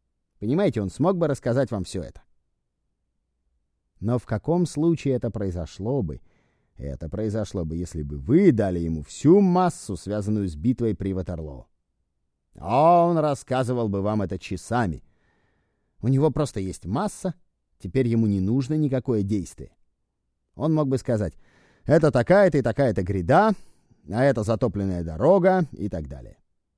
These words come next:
"И там убили моего старого приятеля Бейтса", и,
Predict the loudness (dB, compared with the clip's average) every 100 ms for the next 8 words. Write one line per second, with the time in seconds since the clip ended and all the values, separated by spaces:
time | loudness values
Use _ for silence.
0 | _ -2 -2 0 0 0 0 0 0 0
1 | -2 -4 -6 -4 -4 -2 -4 -4 -4 -4
2 | -6 -8 -4 -2 -2 -6 -12 -14 -14 -14